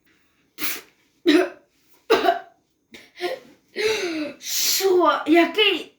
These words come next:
демон? Та в житті не повірю. Та це правда.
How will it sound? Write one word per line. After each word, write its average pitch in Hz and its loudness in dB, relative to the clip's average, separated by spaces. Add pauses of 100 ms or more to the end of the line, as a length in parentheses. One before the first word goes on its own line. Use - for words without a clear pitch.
(100)
демон? 359 2 (280)
Та 311 -4
в 294 -4
житті 381 -2
не 330 2
повірю. 233 -4 (840)
Та 302 -6
це 330 -6
правда. 294 -2